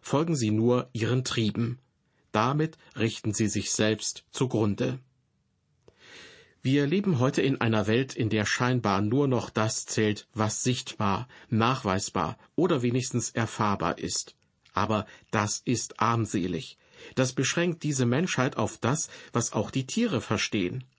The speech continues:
Wenn wir uns nur damit beschäftigen, sind wir bemitleidenswerte Geschöpfe. Denn offenbar haben wir die höhere Ebene der Erkenntnis nicht erreicht. Ich meine das, was Paulus im griechischen Bibeltext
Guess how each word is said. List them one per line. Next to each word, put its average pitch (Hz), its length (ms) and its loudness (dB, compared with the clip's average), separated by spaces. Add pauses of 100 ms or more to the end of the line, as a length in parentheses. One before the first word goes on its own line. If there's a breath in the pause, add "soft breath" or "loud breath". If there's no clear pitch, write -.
(680 loud breath)
Wenn 170 180 2
wir 180 120 2
uns 139 240 -2
nur 143 180 2
damit 120 540 0
beschäftigen, 110 680 0 (160 loud breath)
sind 113 300 -2
wir 110 180 2
bemitleidenswerte 113 1300 0
Geschöpfe. 113 680 -2 (400)
Denn 92 240 -2
offenbar 151 540 0 (280 loud breath)
haben 113 260 2
wir 107 120 2
die 101 280 -4
höhere 156 480 0
Ebene 131 420 2
der 104 260 0
Erkenntnis 113 760 -2 (100)
nicht 104 440 -4
erreicht. 117 560 -2 (920 loud breath)
Ich 104 200 -4
meine 98 280 2
das, - 500 0 (240 loud breath)
was 101 260 0
Paulus 127 440 0
im 117 160 0
griechischen 131 520 -2
Bibeltext 135 600 -2